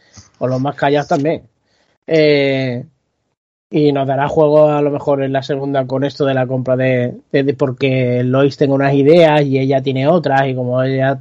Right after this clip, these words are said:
tiene dinero las dos, pues ahora es un rifirrafe. También me he hecho un propio spoiler de, de leerme cosas que van a pasar en la siguiente temporada, que hay otro personaje por ahí que estará en, en el periódico que va a dar también mucho juego.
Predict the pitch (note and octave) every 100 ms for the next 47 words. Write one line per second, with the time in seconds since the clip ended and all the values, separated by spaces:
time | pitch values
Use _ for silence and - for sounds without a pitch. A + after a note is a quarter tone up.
0 | - C3 C3+ C3+ C3+ C3+ C3+ C3 C3 D3
1 | C3+ B2+ B2 B2+ C3 C3 C3 C3 C3 B2+
2 | C3 B2+ C3 _ _ - - _ _ B2+
3 | B2 B2+ C#3 D3+ B2 A#2 - _ _ _
4 | _ _ _ _ _ - C3+ D3+ D#3 E3
5 | E3 - F3 D#3+ E3+ D3 D#3+ D#3 D#3+ D#3
6 | _ F3 E3+ E3 D#3+ D#3 D#3 D3+ D3+ C#3+
7 | C#3+ F#3 E3 D3 D3+ D#3 D#3 E3 - E3
8 | - D#3 D3+ D3+ D3+ D3+ D3+ D#3 D#3+ D3+
9 | C#3+ C#3 D3 C#3+ D3+ D#3 E3 D#3+ C#3 D3+
10 | - - E3 D#3 C#3+ D3 - D3 C3+ C#3+
11 | C3+ C#3 C#3 C#3 C3+ D3 C#3 C#3+ C#3 C3+
12 | C3 B2+ F3 - C#3 C3+ C3 C3 C3+ D3
13 | D3+ D#3+ D#3+ C#3+ C#3+ C#3+ C3+ C3 B2+ B2+
14 | B2 B2 A2 C3+ C#3+ B2+ G2+